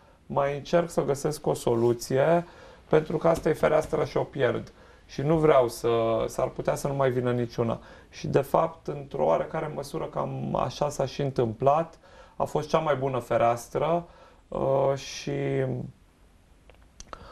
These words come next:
ceilalți care au urcat erau, uh, că au mai urcat. După aceea, cred că doi sau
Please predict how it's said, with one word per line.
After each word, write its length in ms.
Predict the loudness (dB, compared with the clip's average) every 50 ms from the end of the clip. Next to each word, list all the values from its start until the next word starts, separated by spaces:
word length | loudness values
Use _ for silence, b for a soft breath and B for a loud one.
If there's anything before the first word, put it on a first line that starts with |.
| B B B B _ _ _
ceilalți 500 | 0 2 2 2 4 2 0 0 -2 -6
care 180 | -2 0 0 0
au 120 | 0 0
urcat 640 | -2 -2 -4 -4 -2 0 0 0 0 -2 -6 -10 -20 b b b b b b
erau, 520 | -4 0 0 2 2 4 2 4 4 4
uh, 560 | 4 4 4 2 2 2 0 0 0 0 0 -4 -8 -16 -12 -4
că 100 | -2 -2
au 100 | 0 0
mai 160 | 0 0 0
urcat. 420 | 0 0 2 2 2 2 0 -4 -16 -20 -20 -20
După 300 | -18 -16 -12 -6 -6 -6
aceea, 340 | -6 -4 -4 -4 -2 -4
cred 180 | -6 -6 -8 -6
că 80 | -6 -6
doi 280 | -2 0 0 0 0 -2
sau 360 | -2 -4 -4 -4 -4 -6